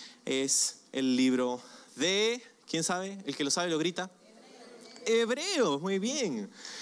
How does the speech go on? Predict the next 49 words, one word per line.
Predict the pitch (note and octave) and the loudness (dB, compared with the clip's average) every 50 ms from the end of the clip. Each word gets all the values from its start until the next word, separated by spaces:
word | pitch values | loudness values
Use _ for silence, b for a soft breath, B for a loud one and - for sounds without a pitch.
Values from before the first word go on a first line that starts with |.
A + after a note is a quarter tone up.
| B B B B B B B | B B B B B B B
La | - E3+ E3+ | -2 -2 0
próxima | F3+ G#3 G#3+ A#3 B3 A#3+ | 0 2 4 4 4 4
semana | - G#3+ G#3+ A#3 A#3 | 4 4 2 2 0
estamos | G#3+ - A#3 A3+ A3 G#3+ | 2 2 2 2 2 2
empezando | G#3+ F#3+ G3 F3+ - G#3 G#3 G3+ G3+ G#3 G#3 G3+ - - | 2 2 2 2 2 0 0 0 2 2 2 0 -2 -2
un | - F#3 F#3+ G3 G3 F#3+ | 0 0 2 4 4 4
nuevo | G3 G#3 G#3 G#3 | 4 4 4 2
libro. | G3+ G#3 G#3 G#3 G#3 | 2 2 2 2 0
Por | G3+ - G3 F#3+ | 0 0 0 0
la | F#3 F#3 F#3+ D#3+ C#3+ - E3 F#3 F#3 F#3 | 2 0 0 -2 -4 -4 -2 -2 0 0
mayor | F3+ F#3 G3 A3 B3 G#3+ | 0 2 4 4 2 2
parte | A3+ A#3+ A3+ A3 G#3+ G#3+ A3 | 2 2 2 2 2 0 0
del | G#3 G3 F#3 | 0 0 0
dos | F3+ F3 | 0 0
mil | F3+ F#3 F#3 | 0 0 0
veinte | F#3 F#3+ F#3+ F3+ F#3 F3 | 0 0 -2 -2 -2 -2
vamos | E3 E3 E3 - | -2 -2 -2 -2
a | E3 | -2
estar, | D3+ - - D#3+ D#3+ D#3 D3+ D3+ E3+ D#3+ - - - | -2 -2 0 0 0 -2 -2 -4 -8 -10 -12 -12 -6
eh, | - D3 C#3+ C#3+ C#3+ C#3+ D3 D3 - | -2 0 2 2 2 2 0 0 0
estudiando | D#3+ D3+ - D#3 D3+ D#3 D3+ D3+ D3 | -2 0 2 2 2 2 0 -2 -2
el | C#3+ C3+ | 0 0
libro | C#3 C#3 C3+ C#3 | 0 2 2 0
de | C3 C3 | 0 0
Hebreos, | C3 C3+ C3+ C3+ C3 B2+ | 0 -2 -2 -2 -2 -2
verso | C#3 C#3 C#3 - C#3+ | -4 -6 -4 -6 -4
a | C3 | -2
verso, | B2+ B2+ B2 - B2 | -2 -2 -2 -4 -6
capítulo | - C3 B2+ C3+ - C#3+ C3+ | -8 -8 -8 -4 -4 -4 -4
a | B2 | -4
capítulo. | C3 B2 A#2+ B2 A#2 A#2 A#2 A#2 A#2 A#2 B B B B B B B B B B B B _ | -6 -6 -6 -6 -4 -2 -2 -4 -4 -6 B B B B B B B B B B B B _
Y | F3+ F3+ F3+ | -2 0 2
la | F3+ F3+ | 2 0
razón | F3 F3 E3+ - - A#3 A#3 A3+ | 0 0 2 2 2 2 2 0
por | G3+ A3+ G#3 | 0 -2 -2
la | G3 F3+ | -2 -2
que | F3+ | -2
estoy | F3 - - G3+ | -4 -2 -2 -2
emocionado | G3 F#3+ F3 E3+ E3 E3+ F#3+ G#3 G3 | -2 -2 -2 -2 0 0 0 -2 -2
por | F3+ E3+ | -2 -4
esto | F3 E3 - F3+ | -2 -2 -2 -2
es, | E3 E3 E3+ E3+ - F#3 | -2 0 -2 -2 -2 -2
hay | E3+ D#3 | -2 0
muchas | F3+ A#3+ A#3 G#3+ E3 | 0 0 0 0 -2
razones, | D#3+ C#3+ D#3 D3+ D3+ | -2 -4 -4 -4 -4
pero | D3 - D#3+ D#3+ | -4 -2 -2 -2
una | F3+ G3 G3 F#3+ | 0 0 -2 0
de | G3 G3+ | 0 0
ellas | F#3+ D#3+ C#3 C3+ D3+ F3+ - - - | 0 0 0 0 -2 -2 -4 -6 -6